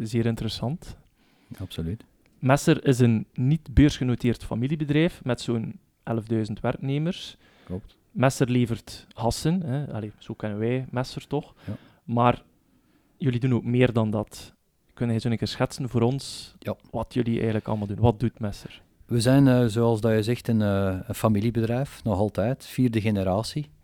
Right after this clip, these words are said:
Speaker 2: Dus, eh, de zoon, eh, actueel de, de eigenaar en de, de, de C E O is, ehm, Stefan Messer. Zijn zoon nu, Marcel, is ook in het bedrijf ingetreden. Zit nu ook sinds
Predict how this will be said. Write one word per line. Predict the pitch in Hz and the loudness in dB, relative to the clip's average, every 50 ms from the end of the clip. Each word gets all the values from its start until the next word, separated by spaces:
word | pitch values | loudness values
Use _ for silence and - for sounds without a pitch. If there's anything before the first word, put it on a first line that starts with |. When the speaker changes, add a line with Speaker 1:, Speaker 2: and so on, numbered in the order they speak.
| _ - | _ -10
Speaker 2:
Dus, | 107 101 101 101 95 | -4 -2 -2 -2 -2
eh, | 98 98 98 98 98 98 98 92 95 92 | -2 -2 -2 0 0 -2 -2 -2 -4 -4
de | 95 95 | -4 -6
zoon, | 87 92 104 113 120 120 110 101 92 95 101 101 98 | -4 -2 -2 0 0 0 0 -2 -4 -6 -8 -8 -6
eh, | 92 90 90 90 | -6 -4 -4 -4
actueel | 90 - 107 104 - - 107 98 104 104 98 95 92 90 90 - | -4 -4 -6 -8 -6 -6 -4 -2 0 0 0 0 -2 -4 -4 -6
de, | - - 90 90 90 87 87 87 87 87 - - - - - - - - - - | -6 -6 -4 -4 -2 -2 -2 -2 -2 -4 -6 -10 -16 -18 -20 -20 -20 -20 -12 -6
de | - 80 | -4 -2
eigenaar | - 98 98 101 95 95 92 90 92 90 90 90 | 2 4 4 4 4 2 2 2 2 2 0 0
en | - 101 95 | -2 -2 -2
de, | 85 90 90 87 87 85 85 | -2 -2 -2 -2 -2 -2 -4
de, | 85 87 85 85 85 82 | -4 -2 -2 -2 -2 -2
de | 85 82 | -4 -6
C | 80 - - - | -6 -6 -6 -4
E | 92 90 90 90 | -2 0 2 2
O | 90 92 92 | 2 2 2
is, | 90 87 80 | 0 0 0
ehm, | 82 82 82 82 82 82 82 80 80 85 | 0 2 2 2 2 0 0 -2 -2 -4
Stefan | - - - 101 107 - 123 120 | -6 -2 0 0 2 2 2 2
Messer. | 127 135 - - 180 - - _ - - - - - - | 2 2 0 -2 -6 -6 -8 _ -20 -20 -20 -20 -20 -6
Zijn | - 101 113 113 | 0 2 2 4
zoon | 95 120 127 131 | 4 4 6 6
nu, | 131 117 113 | 6 6 6
Marcel, | 107 110 104 - - 123 127 123 117 | 4 2 2 0 0 0 2 2 2
is | 107 90 | 0 0
ook | 113 120 - | 0 0 0
in | 143 135 | 2 2
het | 135 127 | 2 2
bedrijf | 123 123 120 123 123 127 - - | 0 0 0 2 2 0 0 0
ingetreden. | - 135 117 131 127 - - 127 127 131 131 139 135 120 | 0 0 0 0 -2 -2 0 0 2 2 2 0 -2 -2
Zit | 110 - | -2 -2
nu | 113 117 107 104 | -2 0 0 0
ook | 107 101 | -2 -4
sinds | - - 104 101 101 - - - - - | -4 -4 -2 -2 -2 -4 -6 -10 -12 -12